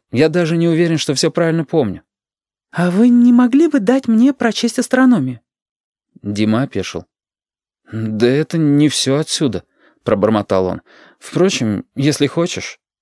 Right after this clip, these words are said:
Он улыбнулся, вспомнив, что не знает даже ее имени. «Может,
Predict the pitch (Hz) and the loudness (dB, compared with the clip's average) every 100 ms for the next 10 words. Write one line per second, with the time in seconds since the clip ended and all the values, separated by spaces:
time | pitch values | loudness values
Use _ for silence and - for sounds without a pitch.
0 | _ - 120 120 113 104 143 - 127 - | _ 0 2 4 2 0 -2 -4 -6 -2
1 | 139 139 - 127 127 120 143 135 139 139 | -2 -2 -2 0 2 2 0 0 -2 -2
2 | 139 139 143 98 87 - _ _ _ _ | -2 -2 -2 -4 -6 -12 _ _ _ _
3 | _ - 113 127 131 117 - | _ -2 2 4 2 -2 -6